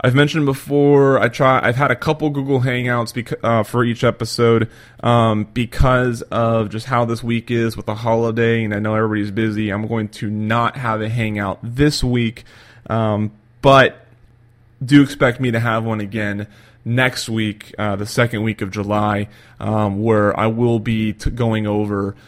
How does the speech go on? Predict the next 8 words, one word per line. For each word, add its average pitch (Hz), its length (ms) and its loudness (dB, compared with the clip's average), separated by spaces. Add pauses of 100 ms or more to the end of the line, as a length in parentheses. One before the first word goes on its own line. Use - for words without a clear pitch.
(160)
um, 101 440 -6
this 131 380 2
in-, 127 240 -2
this 131 360 0
interview 120 600 0
or 107 140 0
this 120 160 0
story, 117 640 -2